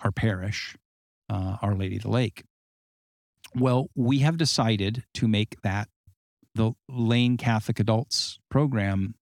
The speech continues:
available for free to anybody, including you listeners,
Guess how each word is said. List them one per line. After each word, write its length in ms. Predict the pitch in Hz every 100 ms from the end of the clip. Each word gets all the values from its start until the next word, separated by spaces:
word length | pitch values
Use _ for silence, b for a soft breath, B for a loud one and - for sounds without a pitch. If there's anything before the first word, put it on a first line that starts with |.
| -
available 640 | 123 120 131 127 110 107 - -
for 100 | 113
free 260 | - 90 - _ _ _ _ -
to 60 |
anybody, 320 | 147 170 98 - _ _ _ -
including 380 | 117 151 147 131
you 200 | 120 117 -
listeners, 420 | 110 104 107